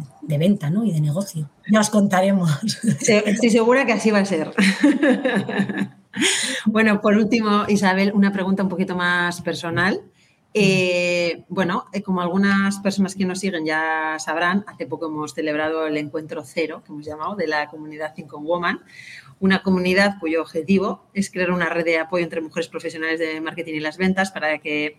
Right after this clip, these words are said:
Speaker 2: bueno, un poco de manera colaborativa, pues, eh, crezcamos profesionalmente y ampliemos espacios en los que tenemos, sobre todo, ¿no? esa representación y visibilidad.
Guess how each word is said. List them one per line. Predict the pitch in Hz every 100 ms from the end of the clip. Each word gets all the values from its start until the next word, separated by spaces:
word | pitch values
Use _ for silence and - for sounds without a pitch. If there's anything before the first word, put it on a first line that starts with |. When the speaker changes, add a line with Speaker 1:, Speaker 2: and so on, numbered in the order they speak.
| _
Speaker 2:
bueno, | - 147
un | 156
poco | 160 165
de | 147
manera | 143 151 156
colaborativa, | 170 156 151 151 151 190 185 202 - - - - _
pues, | - - - -
eh, | 147 139 139
crezcamos | 156 - 180 170
profesionalmente | - 170 175 156 170 196 196 269
y | - 175 160 151 151 156
ampliemos | 160 156 160 170 175
espacios | 165 - 185 190 202 190
en |
los | 160
que | -
tenemos, | 156 151 156 170 - _ _ _
sobre | - 147 151
todo, | 170
¿no? | 156 170
esa | 190 165
representación | 160 151 165 156 170 190
y | 185
visibilidad. | 170 156 165 151 147 151 170 143 113